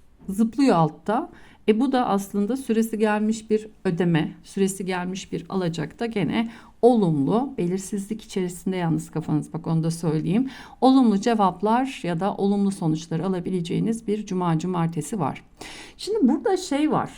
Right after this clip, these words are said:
e, kafa görsellerinin içi hep şey, e, bu hafta biraz şöyle düşünüyorum.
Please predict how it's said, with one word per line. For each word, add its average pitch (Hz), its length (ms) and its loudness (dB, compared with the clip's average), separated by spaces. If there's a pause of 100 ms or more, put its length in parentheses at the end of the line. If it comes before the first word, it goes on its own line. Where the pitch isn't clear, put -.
e, 170 220 -4
kafa 269 400 0
görsellerinin 208 920 2
içi 202 240 -6
hep 285 240 -4
şey, 165 420 -2 (560)
e, - 220 -4 (220)
bu 285 160 2
hafta 427 320 4
biraz 262 320 4
şöyle 233 320 4
düşünüyorum. 160 520 -4